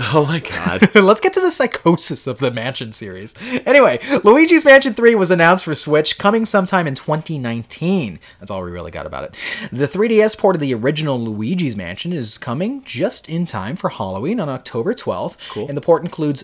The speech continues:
Speaker 2: multiplayer and amiibo compatibility. I have a special place in my heart for Luigi's Mansion.
Speaker 1: You do.
Speaker 2: I, I love part one when it came out on the GameCube. I, I even love Dark of the Moon. I fucking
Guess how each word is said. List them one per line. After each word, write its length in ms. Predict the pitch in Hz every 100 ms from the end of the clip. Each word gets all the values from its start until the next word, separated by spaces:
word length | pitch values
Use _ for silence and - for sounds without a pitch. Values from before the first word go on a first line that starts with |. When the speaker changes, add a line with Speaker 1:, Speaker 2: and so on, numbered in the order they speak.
| -
Speaker 2:
multiplayer 920 | 135 147 180 208 202 196 190 185 190 -
and 160 | 160
amiibo 640 | 147 139 151 147 147 151 -
compatibility. 880 | 123 - 120 107 104 95 92 76 - - - - _ _ _ -
I 320 | 170 185 190
have 380 | 190 170 170 170
a 140 | 180 185
special 500 | - 156 - 156 165
place 360 | 139 143 -
in 140 | 175 185
my 180 | 202
heart 460 | 180 147 135 135 135
for 140 | -
Luigi's 400 | 127 123 120 127
Mansion. 340 | 107 95 - 110
Speaker 1:
You 60 |
do. 300 | 127 127 107 -
Speaker 2:
I, 100 | 117
I 20 |
love 400 | 110 127 151 165
part 240 | 185 185
one 320 | 170 160 190 160
when 80 | 123
it 60 |
came 160 | 139 131
out 80 | 143
on 80 |
the 80 | 170
GameCube. 420 | 139 127 135 139 143 _ _
I, 240 | 135 123 107 -
I 140 | 117
even 160 | 139 107
love 340 | 117 135 135 _ -
Dark 240 | 135 139
of 60 | 131
the 80 | 123
Moon. 420 | 156 170 85 - _ _ -
I 60 | -
fucking 400 | 143 - 98